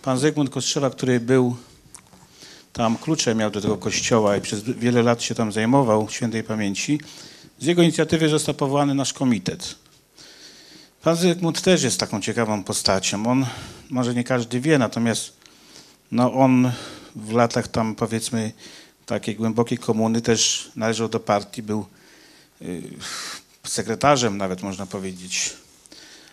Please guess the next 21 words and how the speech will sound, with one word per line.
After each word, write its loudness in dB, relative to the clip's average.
Lecz 4
koniec 2
swoich, 2
swojego 2
życia 4
poświęcił -2
Kościołowi. 0
I -20
powiem 4
państwu, 0
że 4
często 0
tam 2
ludzie 2
na 2
przykład -2
też -2
tak -8
różnie -4
podchodzili -6
do, -2